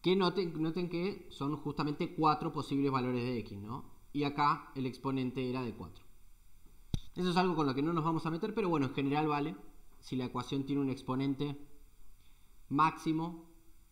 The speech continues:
eh, la cantidad de soluciones que vamos a enco-, que puede llegar a tener esa ecuación es menor o igual al exponente más grande. En este caso siempre va a tener o cuatro o menos soluciones. En este caso no tenía ninguna.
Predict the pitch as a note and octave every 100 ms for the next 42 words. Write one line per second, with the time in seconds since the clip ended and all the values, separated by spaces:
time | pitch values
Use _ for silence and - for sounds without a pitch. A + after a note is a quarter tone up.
0 | - A2+ G#2+ G#2 G2+ - G2 - - -
1 | - - - - - - C3+ C3+ C3+ C3
2 | D#3 E3 D#3+ C#3+ C3+ E3 D#3 D3 D3 D3+
3 | C#3+ C#3 B2+ B2 D#3 D3+ D3+ D3 D3 C#3
4 | C#3+ C#3+ C#3+ C#3+ C3+ D3+ E3 - - -
5 | - - - - - - - - - -
6 | - - - - - - C3+ C3+ C3+ C#3
7 | D3 D3 C#3+ C#3 C#3+ C3 A#2+ A2+ - A2+
8 | G#2+ - - - - - - - - -
9 | - A#2 G#2+ F#2+ G2 - A#2 B2 D3 C#3+
10 | D#3 D3+ C3+ C#3 C3 B2 C3 C3 C3 A#2+
11 | C#3 C3 C#3+ C3+ B2 A#2+ A2+ G#2 G2+ F#2+
12 | - - - C#3+ E3+ F3 D#3 C#3 B2+ B2+
13 | C#3+ C#3 D3